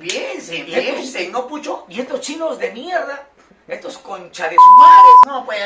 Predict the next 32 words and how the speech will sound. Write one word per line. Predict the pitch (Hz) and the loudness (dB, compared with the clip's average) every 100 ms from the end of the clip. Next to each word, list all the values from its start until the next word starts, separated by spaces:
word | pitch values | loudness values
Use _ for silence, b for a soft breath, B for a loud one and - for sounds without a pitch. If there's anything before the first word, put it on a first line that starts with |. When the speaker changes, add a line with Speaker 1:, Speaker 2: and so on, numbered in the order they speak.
| - | -12
Speaker 1:
es, | 214 | -14
en, | 254 277 262 233 220 | -12 -12 -12 -14 -14
en | 226 | -16
su | 240 | -14
idioma, | 254 349 302 214 214 | -12 -10 -8 -8 -6
pues, | 254 | -8
porque | 220 220 | -8 -10
ellos | 269 | -10
no | 285 | -10
van | 285 | -12
a | 285 | -14
entender. | 254 220 | -14 -8
Speaker 2:
Se, | 247 247 185 - - | -6 -6 -10 -16 -18
se | 233 | -16
tragan. | 285 359 - - - _ | -8 -6 -6 -10 -18 _
Speaker 1:
Ellos | 226 262 | -14 -10
Speaker 2:
Se, | 247 | -10
Speaker 1:
no | |
van | 277 | -10
a | |
entender. | 262 226 233 269 247 214 185 175 151 _ | -14 -14 -12 -12 -12 -16 -20 -20 _ _
Speaker 2:
se | _ 233 | _ -14
tragan | - 277 349 349 | -10 -8 -8 -8
a | 220 | -10
los, | 180 175 - | -10 -10 -10
a | 180 | -10
los, | 175 170 - | -10 -12 -10
a | 165 | -10
los | 170 185 | -10 -12
animales. | 185 185 269 320 262 233 - B | -14 -12 -10 -10 -12 -16 -20 B
Mira, | 247 196 | -6 -6
Dios, | - 392 | -6 -10